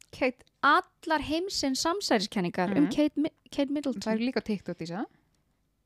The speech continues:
Speaker 2: Já, en ég var að lesa þær,
Speaker 1: Já.
Speaker 2: af því að ég er betri manneskja en þú.
Speaker 1: Já, já, já. Mhm.
Speaker 2: Veistu það, ég þarf ekki þessi hröðu myndbönd, Birna.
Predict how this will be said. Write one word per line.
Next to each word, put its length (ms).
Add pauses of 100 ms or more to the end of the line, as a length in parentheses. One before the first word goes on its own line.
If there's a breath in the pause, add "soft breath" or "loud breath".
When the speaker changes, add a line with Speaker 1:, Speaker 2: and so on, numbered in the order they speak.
Speaker 2:
Já, 140
en 80
ég 100
var 80
að 80
lesa 220
þær, 100
Speaker 1:
Já. 140 (180)
Speaker 2:
af 140
því 80
að 80
ég 40
er 120
betri 180
manneskja 240
en 60
þú. 220
Speaker 1:
Já, 120
já, 400
já. 200 (180)
Mhm. 100
Speaker 2:
Veistu 240
það, 360 (160 soft breath)
ég 200
þarf 300
ekki 180
þessi 160
hröðu 300
myndbönd, 420 (140)
Birna. 380